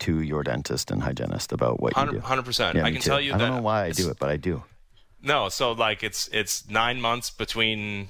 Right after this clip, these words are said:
Speaker 2: uh, dentist appointments on our, on our dental plan, which is, I don't know, it's like, it's
Speaker 1: No,
Speaker 2: kinda
Speaker 1: I,
Speaker 2: ghetto.
Speaker 1: that's, no, I, I actually have to, I get my teeth cleaned every six months.
Speaker 2: Uh, I, I'm pretty sure that our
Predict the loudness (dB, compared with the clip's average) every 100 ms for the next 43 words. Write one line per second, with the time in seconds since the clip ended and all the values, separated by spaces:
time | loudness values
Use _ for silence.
0 | -14 -6 2 2 4 0 0 0 0 -4
1 | -2 0 0 0 0 2 0 2 0 2
2 | 0 0 0 0 0 -2 -6 -4 -2 0
3 | -2 -2 -4 -6 -10 -14 -12 -14 -8 0
4 | 2 4 4 2 -4 -8 -4 2 2 2
5 | -2 -4 -6 0 2 2 2 0 2 0
6 | 0 0 0 2 0 0 2 2 2 0
7 | -2 -2 0 0 0 -2 -2 -2 -2 -4
8 | -6 -14 -20 -20 _ -20 -20 -20 -20 -2
9 | 2 2 2 0 -4 -6 -2 -2 -2 -2
10 | -2 -4 -4 -2 -2 0 0 0 -4 -4
11 | 0 2 0 -4